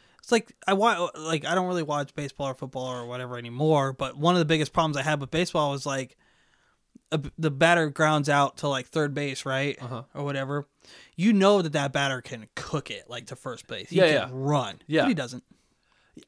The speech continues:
Speaker 2: I, yeah.
Speaker 1: But he doesn't.
Speaker 2: Yeah.
Speaker 1: He, he just kinda, "Well, well, I'll just try to get there, and if I'm out, whatever.
Speaker 2: Yeah.
Speaker 1: I signed a fucking contract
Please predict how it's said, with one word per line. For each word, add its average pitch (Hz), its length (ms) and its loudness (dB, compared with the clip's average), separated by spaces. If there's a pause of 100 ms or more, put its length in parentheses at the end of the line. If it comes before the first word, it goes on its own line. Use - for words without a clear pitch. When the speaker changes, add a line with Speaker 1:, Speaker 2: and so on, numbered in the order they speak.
Speaker 2:
I, 202 120 4
yeah. 214 240 2
Speaker 1:
But 285 100 8
he 277 80 6
doesn't. 240 380 4
Speaker 2:
Yeah. 185 260 8
Speaker 1:
He, 262 80 6
he 285 60 6
just 294 160 4
kinda, 254 360 4
"Well, 247 360 6
well, 202 260 2 (500)
I'll 185 100 2
just 185 180 0
try 208 180 6
to 196 60 4
get 180 200 2
there, 190 140 8
and 180 80 4
if 165 100 -2
I'm 165 160 2
out, 170 240 2 (460)
whatever. 151 560 2 (200)
Speaker 2:
Yeah. 175 200 -2
Speaker 1:
I 202 100 8
signed 202 240 4
a 190 40 2
fucking 202 320 2
contract 180 640 2